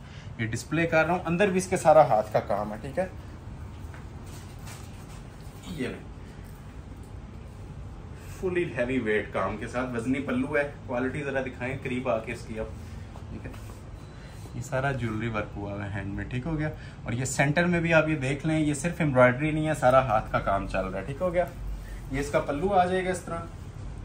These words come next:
ये मैंने आपको display कर दिया। और पल्लू के एंड पे जो finishing आती है, वो इस चीज़ से आती है। ये देखिए, ये पल्लू के जो end corner लगेगा, ये ready to attach है, ठीक है। इसमें हमने ये सारा हाथ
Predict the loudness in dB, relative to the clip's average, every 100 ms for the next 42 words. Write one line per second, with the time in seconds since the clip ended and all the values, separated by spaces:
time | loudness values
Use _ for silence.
0 | -10 -10 -10 -10 -6 -4 -2 -2 -2 -4
1 | -4 -4 -2 2 2 2 0 0 0 -2
2 | -4 0 0 0 0 0 0 0 -2 -4
3 | -4 -2 2 2 2 -2 -2 -2 -4 -4
4 | -4 -6 -4 -6 -4 -6 -6 -8 -6 -6
5 | -6 -8 -10 -10 -12 -12 -10 -10 -10 -10
6 | -10 -10 -10 -10 -10 -10 -8 -6 -4 -2
7 | -2 -2 -2 0 0 2 2 2 -2 -2
8 | -2 -2 -4 -4 -10 -10 -10 -10 -6 2
9 | 6 8 10 8 6 8 8 10 10 10
10 | 6 0 -2 -2 0 0 -2 -6 -4 2
11 | 4 6 4 2 4 6 6 4 -6 4
12 | 8